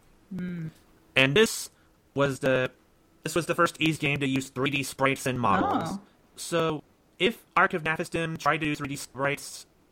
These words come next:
Speaker 2: during the N sixty-four Saturn PlayStation era, probably wouldn't look as good.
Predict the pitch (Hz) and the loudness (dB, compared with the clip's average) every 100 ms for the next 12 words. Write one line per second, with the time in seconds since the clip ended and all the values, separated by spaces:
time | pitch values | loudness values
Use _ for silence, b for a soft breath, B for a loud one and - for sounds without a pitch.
0 | - - 139 139 135 127 123 139 139 135 | -12 -2 0 0 -2 0 0 -2 -6 -8
1 | 123 131 131 135 127 131 135 143 139 131 | -8 -4 -4 -2 -2 -2 -4 -4 -8 -4
2 | 131 135 131 127 B B B B _ _ | -2 -2 -4 -8 B B B B _ _
3 | _ - 226 240 160 131 87 87 90 92 | _ -2 2 2 0 -6 -6 -6 -6 -8